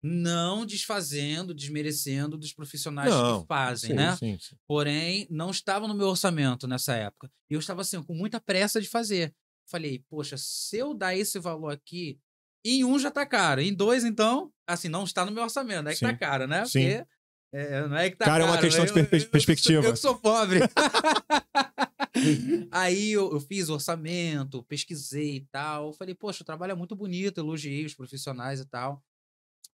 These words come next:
Speaker 1: Porém, esse valor, infelizmente, pra mim não dá no momento, né? Eu vou
Speaker 2: Aí
Speaker 1: ter
Speaker 2: você
Speaker 1: que
Speaker 2: foi no yourself,
Speaker 1: eu,
Speaker 2: faça
Speaker 1: eu
Speaker 2: você
Speaker 1: falei,
Speaker 2: mesmo.
Speaker 1: "Cara, eu vou ter que fazer.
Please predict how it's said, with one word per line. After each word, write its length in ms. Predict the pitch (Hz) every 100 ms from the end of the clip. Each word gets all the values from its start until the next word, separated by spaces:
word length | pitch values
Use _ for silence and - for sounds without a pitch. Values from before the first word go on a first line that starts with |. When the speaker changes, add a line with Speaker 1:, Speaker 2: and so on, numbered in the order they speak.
| -
Speaker 1:
Porém, 220 | 147 170
esse 140 | 180
valor, 320 | 190 185 185 214
infelizmente, 440 | 226 220 214 214
pra 120 | 220
mim 140 | 214 220
não 120 | 247
dá 180 | 226 226
no 100 | 269
momento, 640 | 330 262 226 208 151 131 _
né? 280 | 139 185 240 -
Eu 120 | 170
vou 40 |
Speaker 2:
Aí 80 | 127
Speaker 1:
ter 80 | 240
Speaker 2:
você 60 | 160
Speaker 1:
que 60 |
Speaker 2:
foi 120 | 175
no 100 | 180
yourself, 380 | 196 220 190 160
Speaker 1:
eu, 60 | 196
Speaker 2:
faça 180 | 165 165
Speaker 1:
eu 40 |
Speaker 2:
você 140 | 175
Speaker 1:
falei, 160 | 233 208
Speaker 2:
mesmo. 160 | 175 139
Speaker 1:
"Cara, 240 | 202 165
eu 80 | 151
vou 120 | 175
ter 140 | 170
que 60 | 170
fazer. 560 | - 262 247 196 185